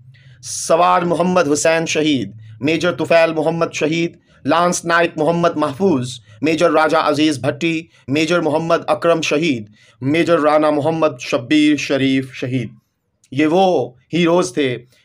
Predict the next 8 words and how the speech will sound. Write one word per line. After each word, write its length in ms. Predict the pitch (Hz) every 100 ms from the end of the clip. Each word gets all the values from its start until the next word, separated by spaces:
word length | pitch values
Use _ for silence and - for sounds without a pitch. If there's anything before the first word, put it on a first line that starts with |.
| -
जिन्हें, 400 | 151 170 160 - _ _
जिन्होंने 480 | 127 170 190 165 160
अपनी 300 | 156 135 160
जान 240 | 143 165 156
की 120 | 160
परवाह 320 | 151 143 156
ना 160 | 151 175
करके 420 | 156 139 127